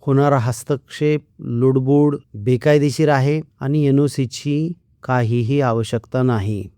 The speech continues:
होय मंडळी, उच्च न्यायालयानं रिट पिटिशन क्रमांक तेरा पाचशे चव्वेचाळीस, जी वीस पंचवीस रोजीचीच होती, सालची होती, न्यायाधीश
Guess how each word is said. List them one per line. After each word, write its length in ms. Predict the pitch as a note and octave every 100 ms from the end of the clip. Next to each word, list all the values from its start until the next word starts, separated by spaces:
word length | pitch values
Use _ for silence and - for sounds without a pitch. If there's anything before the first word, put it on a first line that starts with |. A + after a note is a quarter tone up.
| _ _ -
होय 240 | - D3+
मंडळी, 340 | C#3+ B2 A#2 A2 G#2 -
उच्च 300 | F#3 - G#3
न्यायालयानं 760 | F#3+ F3 C#3+ C3 A#2 A#2 D3+ - -
रिट 220 | E3 D#3
पिटिशन 520 | F3+ - E3 F3+ F3+ F3+
क्रमांक 480 | D#3 D3+ D3+ C#3
तेरा 440 | D#3 - D3+ C#3 C#3+
पाचशे 340 | C#3+ C3 D3+
चव्वेचाळीस, 840 | B2+ C3 C3 C#3 D3 C#3 G#2+ F#2 - - _ A#2
जी 400 | A#2 B2+ B2+ - -
वीस 300 | A#2 A#2+ D3
पंचवीस 480 | - C#3+ B2+ C#3 B2
रोजीचीच 540 | B2+ A#2+ A#2+ A#2 B2+ A2+
होती, 400 | G#2+ B2+ C#3 - - A2+
सालची 420 | A#2 A#2 A2+ C3
होती, 380 | A2 G2 C3+ D3+ _
न्यायाधीश 840 | C#3 C#3+ D#3+ F3 E3 F#3 F#3 -